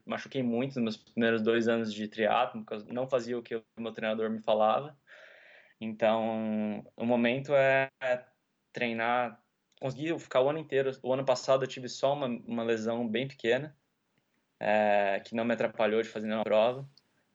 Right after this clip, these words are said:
E esse ano a ideia é pegar, pelo menos pegar uns três top cinco,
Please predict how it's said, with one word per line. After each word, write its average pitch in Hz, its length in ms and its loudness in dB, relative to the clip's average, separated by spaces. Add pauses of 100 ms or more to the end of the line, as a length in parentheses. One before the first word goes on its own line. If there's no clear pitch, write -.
(260)
E 110 220 -2
esse 113 260 0
ano 120 360 4
a 123 260 4
ideia 113 360 2
é 123 440 0 (480)
pegar, 120 720 0
pelo 117 140 -8
menos 123 140 -8
pegar 123 260 0
uns 123 280 -8
três 120 340 -4
top 120 200 -2
cinco, 113 340 -8